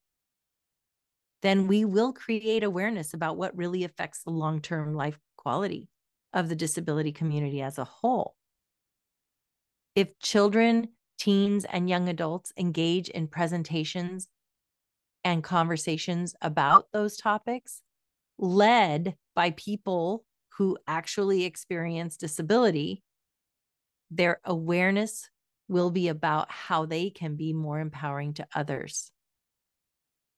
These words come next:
how they can be allies,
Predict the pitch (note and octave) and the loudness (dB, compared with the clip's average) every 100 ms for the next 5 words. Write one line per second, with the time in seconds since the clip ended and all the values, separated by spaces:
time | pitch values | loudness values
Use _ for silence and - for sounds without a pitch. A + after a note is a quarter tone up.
0 | _ _ _ _ _ _ _ _ _ _ | _ _ _ _ _ _ _ _ _ _
1 | _ - - E3+ E3+ F3 F3+ E3 D3+ E3 | _ -14 0 2 2 0 2 2 2 -2
2 | E3+ - D#3+ D3+ B2+ - - - | -2 -2 0 0 -2 -6 -12 -20